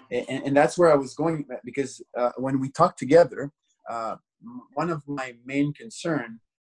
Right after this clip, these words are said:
was to figure out a way, and, and I was listening to you guys, uh, uh, especially you, Paul, you, Paul, and, and say,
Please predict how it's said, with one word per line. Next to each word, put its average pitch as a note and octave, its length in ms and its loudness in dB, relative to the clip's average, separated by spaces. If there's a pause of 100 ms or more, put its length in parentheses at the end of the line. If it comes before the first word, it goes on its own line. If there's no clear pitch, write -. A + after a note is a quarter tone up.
was B2 260 -4
to B2+ 120 -14
figure D#3 580 6
out C#3 160 8
a B2 80 -4
way, C3+ 460 -2 (160)
and, C#3 220 -2
and C#3 100 2
I C3+ 60 4
was C#3 220 4
listening D3 440 0
to C3 80 -6
you B2 80 -4
guys, B2+ 380 2 (260)
uh, A2+ 160 -2
uh, A2+ 120 -2 (100)
especially D3+ 480 -6
you, D#3+ 120 -4
Paul, A#2+ 380 4
you, C3+ 200 4
Paul, A#2 300 4
and, A#2+ 200 -8
and B2 120 -2
say, C3 200 -2